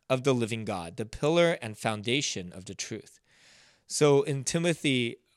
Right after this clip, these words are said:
uh, Paul is talking about the church as God's household. And secondly, he talks about the relationships we should have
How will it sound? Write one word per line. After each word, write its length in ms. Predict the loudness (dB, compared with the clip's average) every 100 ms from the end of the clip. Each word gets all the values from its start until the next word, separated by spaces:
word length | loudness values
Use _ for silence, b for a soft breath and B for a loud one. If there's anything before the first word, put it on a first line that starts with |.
| _
uh, 260 | 0 2 0
Paul 420 | 0 4 6 6
is 120 | 2
talking 360 | 2 0 0 -8
about 380 | -2 -2 -2 -4
the 80 |
church 420 | -8 -6 -8 -8 -10
as 220 | -8 -6
God's 300 | -4 -4 -4
household. 520 | -8 -8 -8 -12 -16 -18 -20 B B B B
And 140 | 8
secondly, 680 | 8 10 6 6 8 6 4
he 160 | 0
talks 320 | 4 6 6
about 460 | 4 8 10 8 4 b b b
the 80 | 4
relationships 840 | 6 8 8 6 4 0 0 0
we 100 | -2
should 200 | -2 -2
have 380 | 2 4 4 0